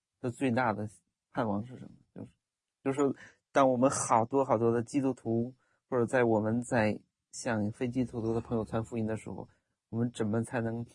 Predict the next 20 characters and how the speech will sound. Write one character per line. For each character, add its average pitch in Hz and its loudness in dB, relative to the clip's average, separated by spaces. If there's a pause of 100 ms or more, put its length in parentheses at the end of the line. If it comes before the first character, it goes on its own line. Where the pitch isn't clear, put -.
(220)
帮 123 -2
助 120 -4
他 120 -6
们 117 -2
更 131 -4
好 110 -6
地 110 -4
认 120 -2
识 - -14
这 107 -6 (140)
当 127 -2
今 120 -2
世 117 -8
界 110 -6
的 95 -4
这 95 -4
种 107 -10
苦 - -16
难 - -10 (420)
和 - -10